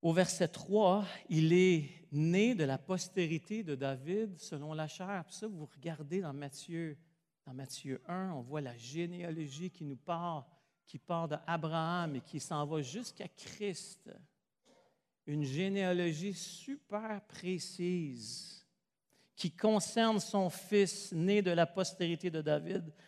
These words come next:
selon la chair et déclaré fils de Dieu avec puissance, selon l'esprit de sainteté, par la, la résurrection,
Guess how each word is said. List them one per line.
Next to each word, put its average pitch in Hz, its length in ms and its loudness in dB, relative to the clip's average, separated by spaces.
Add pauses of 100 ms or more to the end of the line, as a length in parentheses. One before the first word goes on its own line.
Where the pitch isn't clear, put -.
(120)
selon 170 640 0
la 151 200 -2
chair 170 580 -6 (320)
et 135 100 -2
déclaré 151 1000 -4 (280)
fils - 680 -4 (120)
de 131 180 -8
Dieu 143 580 -6 (300)
avec 135 520 -4 (280)
puissance, 165 840 -2
selon 170 440 2
l'esprit 165 560 0
de 151 100 -2
sainteté, 160 640 -2
par 185 420 6
la, 160 160 6 (300)
la 151 180 4
résurrection, 156 840 -2